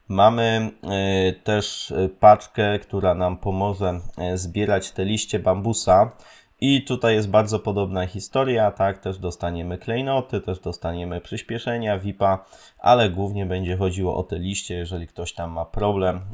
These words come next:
e, ze zbieraniem tych liści, wbijaniem tych poziomów, to tutaj sobie troszeczkę to ułatwi. E, w super pakietach na razie nie widzę jakichś większych zmian, więc tutaj się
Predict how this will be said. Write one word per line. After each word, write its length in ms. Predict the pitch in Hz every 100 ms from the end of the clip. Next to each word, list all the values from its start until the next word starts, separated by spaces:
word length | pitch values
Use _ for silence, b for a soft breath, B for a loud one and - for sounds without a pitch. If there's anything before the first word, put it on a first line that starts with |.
| -
e, 260 | 95 95
ze 180 | 92 104
zbieraniem 580 | 98 104 107 110 117 110
tych 240 | 110 101
liści, 480 | 107 113 - 104 98
wbijaniem 560 | 90 101 101 104 101 95
tych 180 | 101
poziomów, 540 | - 98 101 101 98 -
to 120 | 92
tutaj 300 | - 95 95
sobie 340 | - 90 90
troszeczkę 800 | 92 - 90 - 104 - - 101
to 360 | 98 - 87 - B B B B -
ułatwi. 800 | 113 104 95 - - 85 78 85 _ 98
E, 400 | 104 98 98 95
w 60 |
super 360 | - 127 127 120
pakietach 500 | 101 - 104 98 -
na 100 | 87
razie 320 | 90 90 90
nie 160 | 87 87
widzę 300 | 90 85 82
jakichś 540 | 82 - 82 - -
większych 540 | 80 87 87 - 82
zmian, 380 | - 107 113 113
więc 240 | 92 85 -
tutaj 300 | 95 85 87
się 260 | 92 85